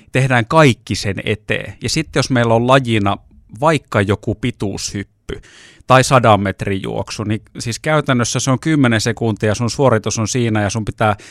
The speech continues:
se neljän vuoden duuni, jos oot sinne tähdännyt, että tää on nyt se mun päätavoite, niin, niin kyllähän se siinä vaiheessa just ennen kuin pitää lähteä suorittaa, on hyvin inhimillistä, että, että ei ole välttämättä kaikista helpoin tilanne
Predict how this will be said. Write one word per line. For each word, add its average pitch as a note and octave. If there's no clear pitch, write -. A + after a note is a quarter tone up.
se A#2
neljän C3
vuoden G#2+
duuni, A#2
jos G2+
oot C#3
sinne C3+
tähdännyt, G#2+
että -
tää C3
on G#2
nyt G2+
se -
mun G#2+
päätavoite, A2
niin, G#2+
niin A2+
kyllähän C#3+
se -
siinä D3+
vaiheessa A#2
just A#2
ennen C#3
kuin G2+
pitää A2+
lähteä G#2
suorittaa, A2+
on C3
hyvin C3
inhimillistä, G#2+
että, G#2+
että G#2
ei D3+
ole C#3+
välttämättä C3
kaikista C3+
helpoin A#2+
tilanne A#2